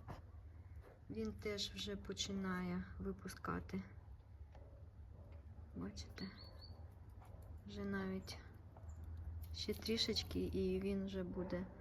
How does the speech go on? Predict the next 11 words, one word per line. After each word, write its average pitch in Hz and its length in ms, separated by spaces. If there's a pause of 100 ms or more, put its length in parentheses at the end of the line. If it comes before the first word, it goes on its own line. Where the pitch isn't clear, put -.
(580)
зелененький 185 720
стояти. 185 680 (1500)
У 196 40
мене 202 300
теж 196 300
було 196 360
його 190 320
два, 220 380
два 196 240
сорти, 240 720
але 202 520